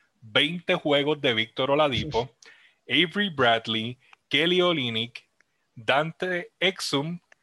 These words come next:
Speaker 1: y Rodions Kurucs. Este, <laughs>
Speaker 2: Todo eso no hacen ni uno. <laughs>
Speaker 1: Todo eso no hacen ni uno.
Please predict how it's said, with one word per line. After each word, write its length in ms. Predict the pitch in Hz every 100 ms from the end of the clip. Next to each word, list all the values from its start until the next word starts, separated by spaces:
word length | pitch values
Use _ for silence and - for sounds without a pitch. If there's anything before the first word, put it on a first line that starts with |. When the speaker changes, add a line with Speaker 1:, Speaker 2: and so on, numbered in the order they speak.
| _ _ -
Speaker 1:
y 300 | 160 180 - _ _ _ _
Rodions 800 | - 139 151 156 156 160 - - -
Kurucs. 600 | 135 107 - - - - _ _ _ - - _ _ _ _ _ _ _ _ _
Este, 840 | 113 113 - 113 107 104 101 101
<laughs> 400 | - 403 359 - _ - _
Speaker 2:
Todo 280 | 131 139 143
eso 180 | 147 151
no 120 | 139
hacen 240 | 123 139
ni 120 | 131
uno. 320 | 117 113 95 - - -
<laughs> 640 | 143 202 202 202 196 196 - _ -
Speaker 1:
Todo 180 | 123
eso 240 | 160 151 214
no 120 | 175
hacen 300 | 139 196 180
ni 140 | 185
uno. 400 | 170 117 113 156